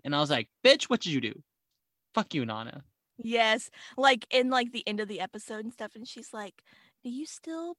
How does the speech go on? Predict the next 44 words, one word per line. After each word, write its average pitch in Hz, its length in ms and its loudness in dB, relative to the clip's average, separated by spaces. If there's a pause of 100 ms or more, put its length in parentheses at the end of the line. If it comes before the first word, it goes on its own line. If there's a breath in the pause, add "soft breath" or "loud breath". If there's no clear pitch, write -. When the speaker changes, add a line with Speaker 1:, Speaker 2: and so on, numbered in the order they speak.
Speaker 2:
blah, 285 120 -12
blah, 294 180 -16
blah, 269 160 -18
blah," 285 360 -12 (180)
you 294 200 -6
know? 311 360 -10 (220)
<laughs> 453 300 -2 (420 loud breath)
And 277 140 -8
it's 269 260 -6
like, 240 340 -2 (180)
it's 214 200 -2
like 220 180 -2
a 196 120 0
whole, 196 340 -8
like, 175 240 -6 (1500)
looking, 202 380 -8
like, 175 220 -8
flashback 180 680 -8 (100)
type - 240 -12
situation, 190 760 -14
you 185 100 -14
know? 190 280 -8
And, 160 120 -10
like, 151 260 -14
yeah, 196 220 4
there's 220 220 2
some 247 160 -2
bullshit - 420 -8
stuff - 240 -12
that - 100 -14
happens - 320 -14
at - 120 -14
the 190 140 -14
end. - 340 -10
Speaker 1:
Am 156 140 -2
I 151 100 4
Speaker 2:
It - 20 -4
Speaker 1:
gonna 175 180 -2
Speaker 2:
really 147 80 -4
Speaker 1:
be, 135 220 2
Speaker 2:
pisses 120 40 -6
Speaker 1:
like, 113 200 -2
Speaker 2:
me - 60 -20
off. - 240 -18